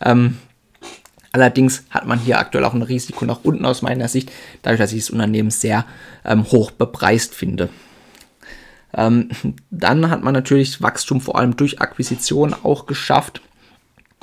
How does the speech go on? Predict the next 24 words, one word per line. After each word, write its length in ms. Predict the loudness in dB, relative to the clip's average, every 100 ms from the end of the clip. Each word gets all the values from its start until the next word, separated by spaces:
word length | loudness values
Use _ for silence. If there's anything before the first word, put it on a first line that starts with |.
| -20 -20 -12 -2
Und 100 | 0
dadurch 220 | 2 2
entsteht 240 | 2 2
natürlich 320 | 0 0 -2
auch 160 | 0 -2
eine 120 | -4
sehr 180 | -2 -4
große 320 | -2 -2 0
Marktmacht. 640 | 2 2 2 0 -2 -2 -18 -20 -20 -20 -20 -20 -2
Ähm, 300 | 4 4 4 -2 -18 -18 -18
und 540 | -12 0 2 4 0 -8 -20 -20 -20 -8
zukünftiges 640 | -2 0 -2 -2 -4 -2
Wachstum 320 | -4 -4 -6 -4
mit 140 | -2
Akquisition 560 | -6 -4 -4 -2 0 0
ist 60 |
natürlich 440 | 0 -2 -4 -6 -14
auf 120 | -10
der 100 | -4
einen 100 | -2
Seite 160 | 0
entweder 260 | -2 -2 -2
sehr 240 | -2 -4
teuer 400 | -2 2 4 2